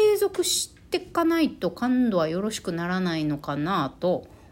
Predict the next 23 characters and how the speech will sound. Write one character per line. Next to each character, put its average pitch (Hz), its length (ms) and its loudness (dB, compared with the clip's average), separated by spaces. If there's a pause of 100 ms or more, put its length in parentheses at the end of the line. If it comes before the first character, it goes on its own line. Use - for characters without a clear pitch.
思 160 160 -4
っ 170 40 -6
た 143 200 -8
ん 135 100 -4
で 139 100 -8
す - 200 -4
よ。 185 260 4
こ 165 120 -2
の 151 100 2
間 135 180 -2
自 151 200 -6
分、 151 260 -6
自 170 180 -2
分 156 160 -2
の 151 80 0
ビ 170 220 0
ー - 20 -4
テ 180 120 -4
ィ 185 40 -8
ク 175 80 -2
触 165 260 2
っ 156 80 -2
て、 - 320 -2